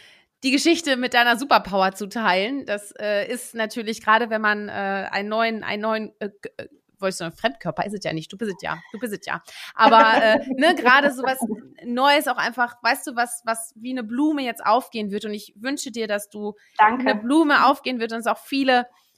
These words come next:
Speaker 1: äh, du gewinnst, äh, ne, vor allem, dass auch viele, viele, viele Menschen auch sich angesprochen fühlen und auch den Mut dadurch bekommen, vielleicht selber auch mehr zu sich selbst zu stehen,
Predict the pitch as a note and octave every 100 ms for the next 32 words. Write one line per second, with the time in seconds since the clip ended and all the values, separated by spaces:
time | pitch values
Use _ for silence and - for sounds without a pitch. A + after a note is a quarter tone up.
0 | _ A3 A3 G#3+ G#3+ G#3+ G3 B3+ B3+ -
1 | - G#3 F3+ - A3 A#3+ - - G#3+ G#3+
2 | G#3 - - C4 B3 A3+ - B3 A3+ -
3 | A3+ G#3+ G3+ G3+ - - - F#3+ - G3
4 | G#3+ G#3 A3 F#3 F3+ F#3 - F#3+ F#3 F#3+
5 | F#3+ F#3 _ _ _ - G#3+ A3 - A3
6 | A3+ C4+ A3 F#3+ F#3+ - G3 - F#3+ F#3
7 | F#3 G3 F#3 - F#3+ G3 F#3 F3 - F#3+
8 | F3+ - F3+ F3+ - F#3+ F#3+ - F3 -
9 | - D3+ F3+ C4+